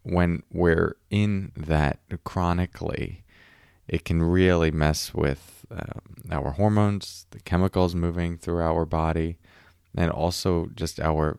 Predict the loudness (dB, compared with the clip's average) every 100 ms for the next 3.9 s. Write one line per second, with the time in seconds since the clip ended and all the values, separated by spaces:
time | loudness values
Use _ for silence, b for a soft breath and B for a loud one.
0 | -10 -6 0 0 -2 -8 -6 -2 0 -2
1 | -6 -10 -10 -10 -2 0 0 0 0 2
2 | 0 0 0 0 0 2 2 0 -6 -4
3 | -4 -2 -2 0 0 0 -2 -6 -20